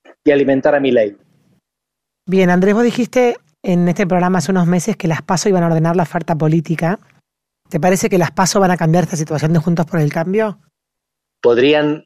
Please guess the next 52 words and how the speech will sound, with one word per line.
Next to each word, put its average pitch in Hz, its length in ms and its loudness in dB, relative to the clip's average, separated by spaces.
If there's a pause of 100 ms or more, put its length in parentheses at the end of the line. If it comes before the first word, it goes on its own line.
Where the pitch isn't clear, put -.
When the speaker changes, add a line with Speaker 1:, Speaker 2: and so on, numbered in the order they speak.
(140)
Speaker 1:
complicarlo 147 600 0
de 151 80 2
esta 135 160 -4
manera. 117 420 0
Por 123 140 0
un 135 120 4
lado 165 220 4
van 143 140 2
a 135 60 2
ordenar 123 460 0
el 139 120 0
candidato. 120 540 -2 (360)
De 120 100 2
las 107 120 0
paso 147 280 0
sale 160 220 0
un 131 60 -2
candidato 143 440 0
y 143 40 4
el 120 60 0
que 120 120 -2
pierde 151 280 0
no 123 80 0
puede 117 200 2
serlo. 90 400 -8 (580)
Por 117 140 2
el 127 100 4
otro 160 200 2
no 151 80 2
está 131 140 -2
claro 147 220 2
que 117 120 0
ordenen 127 360 2
a 120 60 2
los 110 140 -2
electores. 107 580 -4 (280)
Speaker 2:
Ujú. 151 400 -8 (180)
Speaker 1:
Si 113 320 2
las 110 180 0
paso, 180 640 0
si - 160 -2
las 113 240 2
paso 185 260 0
se - 140 -2
procesan 127 560 0 (220)
sin 220 340 2
acuerdos 170 460 2
previos 170 320 2
sobre 131 160 2
distribución 120 420 0
de 135 120 0
cargos 92 500 -4